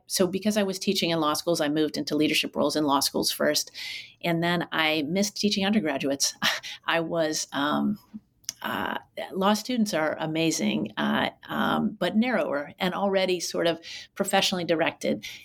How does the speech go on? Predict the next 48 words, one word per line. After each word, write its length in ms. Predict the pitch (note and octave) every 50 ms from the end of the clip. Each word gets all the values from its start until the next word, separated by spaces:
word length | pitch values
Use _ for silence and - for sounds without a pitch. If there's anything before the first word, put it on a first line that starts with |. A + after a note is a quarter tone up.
| _ _
And 340 | - E3+ E3+ E3+ E3+ E3 F3
the, 480 | F3 D#3 D3 D#3 D3 D3 C#3 - - - _
um, 320 | - - - - G#3+ G#3 -
the 80 | F3
breadth 540 | E3 - - F#3 F#3 F#3 F#3 E3+ - _ - - -
and 240 | - D#3 D#3 D#3+ D#3+
the, 300 | C#3+ C#3+ C3+ - - - -
um, 320 | D3 D3 C#3 C3+ D3+ - - _ _ _ -
I 80 | - D3+
don't 100 | D#3 D3
know, 120 | C#3+ -
the 100 | - F3
chaos 480 | E3 - - F#3+ F#3+ F#3 D#3+ D3+ - -
of 80 | E3+ D#3+
undergraduate 540 | E3 F3 F#3+ E3 E3+ D#3+ D3+ D3+ D#3 D3
education 680 | D3 D3 C#3+ - - - F3 F#3 - - D3+ D3+ D#3 D3+
was 220 | - - D#3+ -
appealing 500 | - - - - G#3 F#3+ E3+ D#3+ D#3 D3+
to 100 | - -
me. 280 | D#3 D#3 C#3 - - - - - - - - - -
And 120 | - E3 E3
so 600 | - - E3 E3 E3 D#3+ D#3+ E3 D#3+ - - -
I 180 | - F3 F3 E3+
was 200 | E3 E3+ E3+ -
interested 480 | - E3 E3 - D#3 - - D#3+ D3+ D3+
in 80 | D3+
having 200 | E3 D#3+ D3 C#3+
a 60 | D3+
chance 400 | D3+ - - D#3 D3+ D3 - -
to 220 | - - - D3+ D#3
be 180 | - - E3+
connected 380 | E3+ - F3+ E3 D3+ - - D3+
to 60 | C#3
undergraduates 640 | - E3 E3 E3 D#3+ D#3 D3 D3+ - D3 C#3+ - D3+
again. 260 | C#3+ C#3+ D3 D#3 -
I 120 | - F3+
had 160 | F3+ F#3+ F#3
loved 340 | F3+ F3 - D#3+ - - -
teaching 440 | - - F3 - - G#3+ G#3 G3+ G3+
the 160 | - D#3 -
undergraduates 580 | D#3 E3 D#3 D#3 - D#3 D3 D3+ D3+ - - -
I 80 | -
taught 240 | C#3+ - - D3+ D#3
at 80 | C#3+ -
the 120 | D3+ - D3
Air 80 | D3
Force 240 | - - D#3 D3 -
Academy. 420 | D#3 - E3+ E3+ F3+ G3 G#3+ A#3